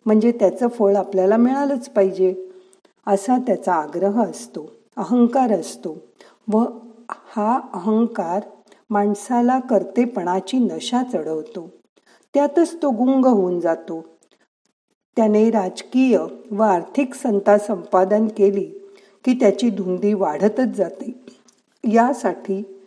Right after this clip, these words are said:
तो येन केन प्रकाराने पैसा आणि सत्ता मिळवतो, पण त्या सत्तेबरोबर येणारी कर्म,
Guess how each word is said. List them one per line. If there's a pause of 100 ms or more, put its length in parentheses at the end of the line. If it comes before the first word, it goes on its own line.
(380)
तो
येन
केन
प्रकाराने
पैसा (280)
आणि
सत्ता
मिळवतो, (1600)
पण
त्या
सत्तेबरोबर
येणारी
कर्म,